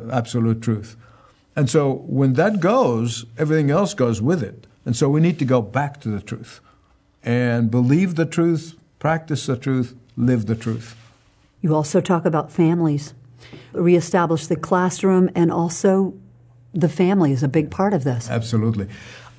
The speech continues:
Speaker 1: I'm doing a series currently on the twenty-first century, because this is the vision of our church for the decade of the twenties, is we say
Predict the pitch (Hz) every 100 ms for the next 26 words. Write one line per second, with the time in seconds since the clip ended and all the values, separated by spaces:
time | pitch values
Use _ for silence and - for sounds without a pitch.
0 | - 135 156 170 190 202 - 170 143 127
1 | 127 - 147 139 110 110 117 120 - -
2 | - - 120 117 113 131 123 - 120 -
3 | 135 117 120 117 113 123 131 143 139 107
4 | 120 107 139 120 120 110 117 143 - 131
5 | 120 110 113 - 123 113 110 104 123 120
6 | 110 104 110 98 104 131 113 104 92 -
7 | - - - _ _ _ _ _ - 131
8 | 120 120 120 113 - - - _ 131 120
9 | 120 139 127